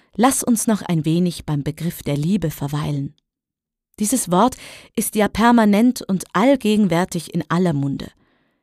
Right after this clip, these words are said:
Es gibt kaum ein Musikstück oder Schauspiel der Vergangenheit, Gegenwart und wohl auch der Zukunft,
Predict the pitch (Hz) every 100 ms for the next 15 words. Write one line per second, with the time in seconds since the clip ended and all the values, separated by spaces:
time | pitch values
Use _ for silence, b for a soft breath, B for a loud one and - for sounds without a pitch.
0 | _ _ 160 - 180 - - 190 208 -
1 | 160 160 151 214 - 214 202 - - 151
2 | 151 147 175 - 180 165 156 156 147 156
3 | 170 160 156 - B B 185 196 190 170
4 | 165 165 - 175 - 190 170 180 196 -
5 | 262 220 196 -